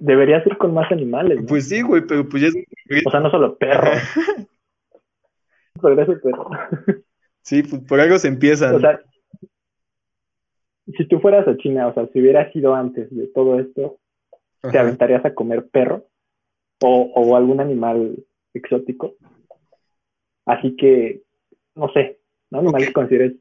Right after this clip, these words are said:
Speaker 1: como muy raro.
Speaker 2: Muy raro, madres, es que tengo miedo, porque, pon tú, si tú no me dices que es perro lo que estoy comiendo,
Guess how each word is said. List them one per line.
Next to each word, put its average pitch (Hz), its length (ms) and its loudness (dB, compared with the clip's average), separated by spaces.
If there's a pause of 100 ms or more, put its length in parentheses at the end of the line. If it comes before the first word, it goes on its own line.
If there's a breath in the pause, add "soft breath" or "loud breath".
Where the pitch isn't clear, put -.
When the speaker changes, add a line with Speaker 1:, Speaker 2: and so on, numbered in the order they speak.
Speaker 1:
como - 160 -14
muy 120 300 -4
raro. 113 500 -4 (600)
Speaker 2:
Muy 147 260 -14
raro, 143 380 -14 (100)
madres, 135 500 -8
es 156 120 -10
que - 300 -2 (3500 soft breath)
tengo 165 260 0
miedo, 151 440 0
porque, 131 520 -4 (1080)
pon 175 160 -2
tú, 185 120 6
si - 140 -4
tú 190 140 0
no 247 140 2
me 196 120 2
dices 190 300 -2
que 175 100 -2
es 175 100 -2
perro 175 320 2
lo 143 140 0
que 123 80 -8
estoy 139 200 -4
comiendo, 139 560 -4